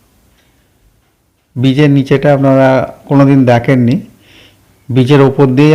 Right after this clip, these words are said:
আপনারা গাড়ি চালিয়ে চলে গেছেন, বা বাসে বা ট্রেকারে করে চলে গেছেন, কি মোটর সাইকেলে চলে গেছেন, বা সাইকেলে চলে গেছেন, কেউ নিচের দিকটা দেখেনি। চলুন আমরা ব্রিজের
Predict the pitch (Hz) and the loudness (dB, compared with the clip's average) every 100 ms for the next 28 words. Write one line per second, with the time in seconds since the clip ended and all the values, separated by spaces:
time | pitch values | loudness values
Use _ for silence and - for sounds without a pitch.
0 | 147 143 139 135 127 120 123 135 131 131 | 2 2 2 2 2 0 0 0 0 0
1 | 135 123 120 110 123 131 127 117 117 117 | 0 0 0 0 -2 -4 -2 0 0 0
2 | 117 135 127 123 120 120 120 117 120 120 | 0 -2 0 0 -2 -4 -2 -2 -2 -4
3 | - _ _ _ _ _ _ 143 131 127 | -10 _ _ _ _ _ _ -2 0 2
4 | 127 - - _ _ _ _ _ _ - | 0 -6 -16 _ _ _ _ _ _ -4
5 | 143 131 127 117 123 160 196 - - - | 0 2 2 0 -2 -4 -6 -12 -18 -20
6 | - _ _ _ _ - 135 127 123 123 | -20 _ _ _ _ -4 0 2 0 -2
7 | - 127 127 127 127 117 113 110 - 127 | 0 0 0 -2 0 0 0 -2 -6 -8
8 | 170 147 120 120 - 117 113 123 117 117 | -8 -6 -4 -2 0 -2 -2 -6 -4 -2
9 | 113 104 120 156 - - - - - 151 | -2 -4 -6 -8 -10 -20 -20 -12 0 2
10 | 139 131 139 135 131 139 120 110 117 117 | 4 2 0 -2 -2 0 0 0 -2 -2
11 | 180 - _ _ _ _ _ _ _ - | -4 -6 _ _ _ _ _ _ _ 0
12 | 151 151 151 151 156 151 - 160 _ _ | 2 4 2 4 4 2 -2 -12 _ _
13 | - 135 127 135 | -12 -4 0 2